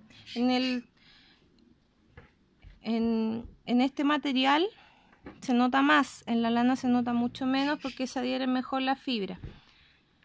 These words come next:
Lo ideal es que cuando cosan no lo hagan ni muy tenso ni muy suelto para que no quede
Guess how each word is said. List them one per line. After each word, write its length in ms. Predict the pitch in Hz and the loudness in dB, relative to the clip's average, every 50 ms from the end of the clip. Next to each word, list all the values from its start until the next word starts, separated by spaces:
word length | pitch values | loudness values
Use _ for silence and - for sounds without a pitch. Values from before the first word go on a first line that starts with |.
| _ _ _ _ - - - - _ _ _ _ _ - - - - - | _ _ _ _ -18 -18 -18 -20 _ _ _ _ _ -20 -20 -20 -8 -2
Lo 160 | 247 240 247 | 0 2 2
ideal 420 | 262 240 247 269 269 285 285 311 320 | 2 4 4 6 8 8 8 6 4
es 80 | 311 | 0
que 100 | - 294 | -2 -2
cuando 300 | - 277 269 254 254 247 | 0 2 2 2 2 0
cosan 500 | - - 285 302 311 - 302 269 269 262 | 0 2 2 0 2 0 -2 0 0 2
no 100 | 262 262 | 2 0
lo 100 | 262 262 | 0 0
hagan 300 | 262 262 254 254 247 247 | 0 0 0 2 2 2
ni 60 | 247 | 2
muy 240 | 240 247 247 269 285 | 4 4 2 2 0
tenso 680 | 277 - - 311 311 320 320 - - - 320 330 320 - | -2 -2 -2 -2 0 -2 -2 -6 -4 -2 0 0 0 0
ni 100 | 285 285 | 0 0
muy 220 | 269 269 285 294 | 0 0 0 -2
suelto 580 | - - - 320 294 277 269 254 - 285 277 262 | -6 -6 -4 -2 -2 -2 -2 -4 -6 -6 -6 -4
para 220 | 277 247 233 226 | -4 -6 -6 -6
que 120 | - 233 220 | -6 -6 -6
no 200 | 226 226 226 - | -6 -6 -6 -6
quede 580 | - 247 254 254 254 262 262 277 285 302 320 | -6 -6 -4 -4 -4 -2 -2 -2 -2 -4 -6